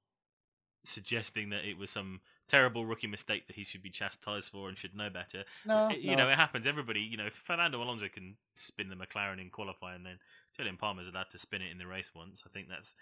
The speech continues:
Speaker 1: that's
Speaker 2: Uh, yeah.
Speaker 1: absolutely fine. But it's just, it
Speaker 2: It was, yeah, it was
Speaker 1: of
Speaker 2: the nature
Speaker 1: all
Speaker 2: of the incident. Yeah, when
Speaker 1: It, it was, and, and because he needed it kind of so badly.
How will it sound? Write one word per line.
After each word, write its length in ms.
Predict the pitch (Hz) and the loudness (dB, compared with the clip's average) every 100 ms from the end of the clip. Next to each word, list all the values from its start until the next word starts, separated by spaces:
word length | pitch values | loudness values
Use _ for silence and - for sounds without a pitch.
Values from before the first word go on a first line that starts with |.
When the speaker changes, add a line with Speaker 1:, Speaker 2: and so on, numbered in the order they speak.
| - _ - | -20 _ -16
Speaker 1:
that's 160 | 123 123 | -8 -4
Speaker 2:
Uh, 80 | - - | -2 2
yeah. 140 | 165 | 2
Speaker 1:
absolutely 120 | 190 | 2
fine. 340 | 196 101 92 92 - - - | -2 -6 -6 -8 -14 -16 2
But 100 | 127 | 4
it's 160 | 135 | 4
just, 420 | - 143 - - - - | 4 4 4 -2 -8 -4
it 140 | 131 - _ | -4 -6 _
Speaker 2:
It 40 | 156 | 0
was, 160 | 143 - - | 0 0 2
yeah, 100 | 131 | 4
it 60 | 139 | 6
was 40 | |
Speaker 1:
of 40 | 135 | 6
Speaker 2:
the 60 | |
nature 340 | 151 170 190 139 | 10 10 12 10
Speaker 1:
all 40 | |
Speaker 2:
of 60 | 127 | 10
the 100 | 127 | 10
incident. 460 | 120 120 107 98 107 | 8 2 -2 0 2
Yeah, 160 | 107 | 2
when 320 | 101 117 120 - - | 2 0 -2 -8 -2
Speaker 1:
It, 140 | 165 - | -2 0
it 120 | 165 | -2
was, 300 | 165 185 185 | 2 4 4
and, 120 | 156 151 | 2 0
and 120 | 165 | 0
because 560 | 147 147 - - 180 156 | -2 -6 -4 0 0 0
he 120 | 160 | -2
needed 500 | 151 151 156 156 139 | -2 -2 -2 -2 2
it 120 | 117 - _ _ _ - | 2 0 _ _ _ -10
kind 380 | - 135 131 | -4 0 2
of 120 | 120 - | 0 -2
so 240 | 117 113 | -2 0
badly. 520 | 107 110 98 87 85 | 4 4 2 -6 -10